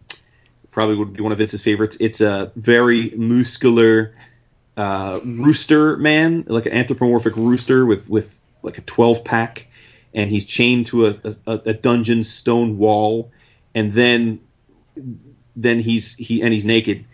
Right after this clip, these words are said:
and then there's a metal chain around his waist, and, and, and, uh, basically a, a pe-, a penis pump covering his cock, and a long hose that, that is being held by a Terminator, and then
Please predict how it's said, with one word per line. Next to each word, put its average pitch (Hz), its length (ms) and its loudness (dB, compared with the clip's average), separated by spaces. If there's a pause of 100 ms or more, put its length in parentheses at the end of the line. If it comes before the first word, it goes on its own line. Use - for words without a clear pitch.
(220)
and 110 160 -2
then 120 80 4
there's 113 160 2
a 110 60 2
metal 127 340 0
chain 131 280 -4
around 117 160 -4
his 107 160 -4
waist, 113 560 -2
and, 101 300 -6
and, 101 340 -6 (220)
and, 104 280 -4
uh, 92 240 -4 (140)
basically 120 300 4
a, 98 200 0
a 98 60 -10
pe-, - 300 -2
a 101 100 -6
penis 160 360 0
pump - 280 -4
covering 113 320 0
his 110 100 -6
cock, 98 460 -6 (580)
and 110 140 0
a 110 40 2
long 127 560 0
hose 110 460 2
that, 104 140 -6
that 113 160 -4
is 107 140 0
being 113 180 -2
held 117 420 0
by 107 200 0
a 101 240 -4
Terminator, 107 760 -6 (520)
and 110 280 2
then 113 380 2